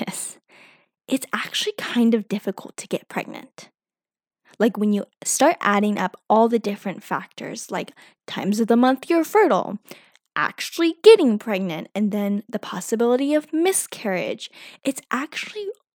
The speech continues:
really quite a miracle when you conceive. And, like, don't even get me started on the amount of women who are dealing with infertility right now. Like, here's the thing, here's another thing, is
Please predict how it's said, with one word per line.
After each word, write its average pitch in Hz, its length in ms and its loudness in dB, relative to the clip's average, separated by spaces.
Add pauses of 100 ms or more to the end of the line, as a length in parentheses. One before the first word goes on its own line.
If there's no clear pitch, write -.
(140)
really 240 580 4
quite 226 360 -4
a 208 40 -2
miracle 202 520 -6
when 208 160 -4
you 208 80 -2
conceive. - 760 -12 (760)
And, 233 160 4
like, 233 220 0 (1200)
don't 262 220 6
even 214 240 4
get 190 160 0
me 190 80 -2
started 240 420 2
on 202 240 -2
the 202 160 -2
amount 196 400 -2
of 214 300 -6
women 226 460 2
who 208 140 0
are 196 100 2
dealing 208 400 -2
with 202 160 -2
infertility 214 880 0
right 104 200 -8
now. - 220 -4
Like, 220 260 0 (360)
here's 359 300 2
the 254 60 -6
thing, 247 260 0
here's 262 200 4
another 233 300 4
thing, 196 220 -4
is 214 280 -6